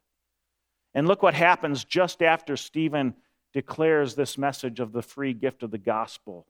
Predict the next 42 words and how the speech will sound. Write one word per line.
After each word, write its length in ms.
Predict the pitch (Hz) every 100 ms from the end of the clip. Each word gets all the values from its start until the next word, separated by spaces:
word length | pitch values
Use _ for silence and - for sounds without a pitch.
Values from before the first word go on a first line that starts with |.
| _ _
available 600 | 101 117 123 117 101 101
in 100 | 101
Jesus 340 | 101 113 107 -
Christ. 360 | 123 113 -
Acts 200 | 120 -
chapter 300 | - 120 -
seven 400 | - - 120 107
says 300 | - 117 104
this, 340 | 127 120 - - _ _ _
"At 200 | 151 143
this, 300 | 165 180 -
they, 340 | - 156 185 165
the 120 | 143
Jews, 440 | 131 127 185 165
covered 540 | - - 190 185 190 156
their 160 | 160
ears, 460 | 147 170 180 151 - - -
and 240 | 156 156
yelling 380 | 160 190 202 190
at 120 | 175
the 40 | 175
top 380 | - 190 185 190
of 80 |
their 100 | 160
voice, 440 | 139 156 185 156 -
they 160 | 170
all 340 | 165 185 214 180
rushed 580 | 156 160 196 220 - 202
at 160 | 160
him 280 | 147 156 135 - -
and 220 | 175 170
dragged 460 | 135 156 208 240 180
him 160 | 202 202
out 160 | 202
of 80 | 175
the 60 | 165
city 420 | - 220 208 185
and 100 | 165
began 400 | 165 175 202 196
to 60 |
stone 460 | - - 196 196 208
him. 280 | 170 139